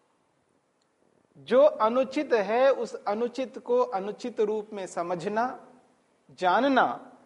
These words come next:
जानकर समझकर उस अनुचित को अनुचित मानकर उसको त्याग किए रखना, उसको छोड़े हुए रखना,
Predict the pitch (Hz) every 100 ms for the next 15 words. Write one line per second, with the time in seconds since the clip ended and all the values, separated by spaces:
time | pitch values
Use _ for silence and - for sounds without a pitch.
0 | _ _ _ 147 185 233 285 294 262 277
1 | 285 - 220 247 285 - - 269 277 269
2 | 262 - - - 214 247 233 285 233 220
3 | - 247 262 254 - 214 247 247 285 233
4 | 180 180 220 294 285 233 233 254 247 226
5 | 202 - 247 226 - 214 208 220 226 220
6 | - 233 254 262 208 185 147 120 - -
7 | _ - 233 - - 226 - - 240 254
8 | 302 277 254 220 214 170 135